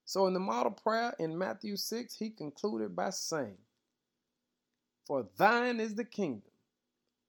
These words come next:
and the power and the glory forever. Amen." Did you hear Jesus' description of God? A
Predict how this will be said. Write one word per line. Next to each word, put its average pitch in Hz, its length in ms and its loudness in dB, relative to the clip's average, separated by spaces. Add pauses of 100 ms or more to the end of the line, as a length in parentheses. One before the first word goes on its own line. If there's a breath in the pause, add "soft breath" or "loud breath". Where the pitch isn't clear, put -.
(160)
and 233 400 4
the 247 80 8
power 185 500 2 (840)
and 156 280 4
the 143 100 2
glory 123 540 0 (680)
forever. 113 680 -6 (1000)
Amen." 117 600 -2 (500)
Did - 120 -20
you 104 80 -10
hear 160 180 0
Jesus' 151 480 0
description 160 600 -4
of 147 100 -6
God? 180 320 0 (640)
A 107 140 -2